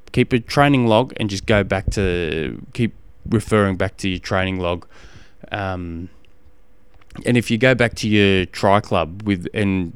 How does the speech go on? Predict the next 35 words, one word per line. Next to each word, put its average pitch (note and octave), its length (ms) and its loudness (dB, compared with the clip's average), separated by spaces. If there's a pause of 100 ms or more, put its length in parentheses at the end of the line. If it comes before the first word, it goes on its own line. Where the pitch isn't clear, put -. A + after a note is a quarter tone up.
start - 320 2 (760)
with F2 420 0 (220)
working G#2+ 340 2
under G2 160 2
that F#2 200 0
coach G#2 280 0
again, G2 220 0
I G2 80 2
would G2 300 0 (400)
just - 220 0
keep B2 200 0
him A2 140 2
in G2+ 80 2
the F#2+ 80 0
loop. F#2+ 280 0
Just - 400 -8 (380)
say, A2 300 0
"Look, G2+ 200 0 (360)
this A#2 120 -2
day, G#2+ 200 2
this G2 160 -4
day, F#2+ 160 0
this F#2+ 180 -8
day, F#2 120 -2
I'm F#2 180 0
gonna F#2 180 0
be E2+ 180 -6
doing F#2 280 0
my F2 160 -2
running, F#2 400 -2
but F2 100 -4
I F#2 60 2
wouldn't F#2+ 260 0
mind F2+ 240 -2
you D#2+ 600 -6